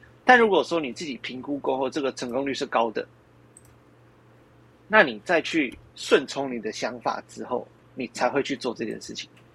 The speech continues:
因为很多人都会说，“哦，我看这个，那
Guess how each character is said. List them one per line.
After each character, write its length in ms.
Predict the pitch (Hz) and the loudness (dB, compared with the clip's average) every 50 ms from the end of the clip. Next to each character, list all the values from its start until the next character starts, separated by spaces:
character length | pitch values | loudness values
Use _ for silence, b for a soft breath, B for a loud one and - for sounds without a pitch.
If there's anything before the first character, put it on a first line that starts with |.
| _ _ _ _ _ _ - - _ | _ _ _ _ _ _ -20 -18 _
因 100 | - 240 | 4 6
为 60 | 254 247 | 6 6
很 180 | - 151 123 120 | 6 2 0 2
多 140 | 180 185 | 4 4
人 100 | 165 143 | 4 4
都 80 | 139 156 | 4 2
会 100 | 160 151 | 2 0
说 320 | 143 - 160 151 143 - - - | 0 0 0 0 0 0 2 4
，“哦， 240 | 220 190 143 117 - - - - _ _ _ | 6 6 4 2 0 -10 -20 -20 _ _ _
我 160 | - 139 120 - _ | -10 -10 -10 -8 _
看 320 | - - - 170 156 156 - | -4 -2 -2 -4 -4 -6 -6
这 180 | - 208 185 170 | -2 -2 -2 -2
个， 260 | 147 143 131 110 98 - _ _ _ _ _ _ _ _ _ _ _ _ _ _ _ _ _ _ _ _ _ _ _ - | -4 -6 -10 -10 -10 -16 _ _ _ _ _ _ _ _ _ _ _ _ _ _ _ _ _ _ _ _ _ _ _ -20
那 60 | 156 | -14